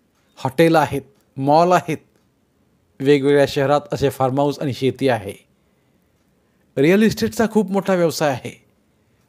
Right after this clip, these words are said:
मोठमोठ्या जमिनी, इमारती खरेदी करून त्या परत विकायच्या. योग्य किंमत मिळत नाही असं वाटलं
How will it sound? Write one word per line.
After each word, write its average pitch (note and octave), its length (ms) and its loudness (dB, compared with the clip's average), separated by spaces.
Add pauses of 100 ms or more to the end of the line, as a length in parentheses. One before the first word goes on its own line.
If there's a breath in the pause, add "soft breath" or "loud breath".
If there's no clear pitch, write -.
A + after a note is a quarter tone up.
(120)
मोठमोठ्या C#3+ 560 -2
जमिनी, C3+ 560 -2 (420)
इमारती D3+ 560 -2 (220)
खरेदी D3 300 0
करून D3 260 -2
त्या C#3+ 120 -2
परत C#3 300 -4
विकायच्या. C#3 480 -2 (1040)
योग्य C#3+ 300 0
किंमत D3+ 280 -2 (100)
मिळत D3+ 260 -2
नाही D#3 200 0
असं D3 200 -2
वाटलं D#3 360 0